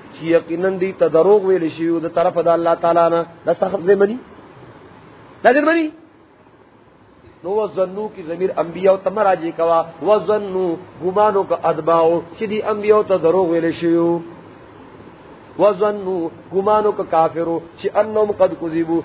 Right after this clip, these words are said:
دی ته دروغ ویل شوي، چې ګنې تاسو باندې به عذاب راځي، را خو نه لې، یا دی انبیاو ته دروغ ویل شوي، چې زه به تاسو مدد کوم، زه به دا کفار هلاکوم. یا وظنوا، ګمانو کو مطلق خلقو، اتباع دی که کافر دی، انهم قد کذبوا،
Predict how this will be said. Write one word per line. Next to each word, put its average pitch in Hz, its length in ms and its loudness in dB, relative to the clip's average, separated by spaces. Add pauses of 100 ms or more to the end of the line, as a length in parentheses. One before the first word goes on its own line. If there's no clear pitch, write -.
(140)
دی 208 120 -2
ته 214 140 2
دروغ 190 320 4
ویل 175 200 -2
شوي، 165 340 -4 (200)
چې 170 100 -6
ګنې 175 160 -4
تاسو 196 240 2
باندې 190 220 -2
به 165 40 2
عذاب 165 340 2
راځي، 165 260 -2 (180)
را 202 200 2
خو 196 140 -4
نه 160 120 0
لې، 165 160 -2 (280)
یا 214 100 4
دی 208 140 -6
انبیاو 196 420 0
ته 202 120 -2
دروغ 170 280 0
ویل 165 220 -4
شوي، 165 440 -2 (220)
چې - 40 0
زه 208 120 4
به 214 100 2
تاسو 190 340 0
مدد 175 240 -4 (100)
کوم، 190 340 -2 (200)
زه 202 60 0
به 208 100 4
دا 202 120 6
کفار 190 320 0
هلاکوم. 165 680 -2 (200)
یا 202 160 4
وظنوا، 185 600 0 (220)
ګمانو 214 400 2
کو 185 80 -4
مطلق 190 440 0
خلقو، 165 460 -2 (160)
اتباع 190 360 0
دی 208 120 -8
که 196 120 -12
کافر 165 360 -6 (120)
دی، 165 120 -6 (160)
انهم 214 420 -2
قد 208 100 0 (100)
کذبوا، 165 340 0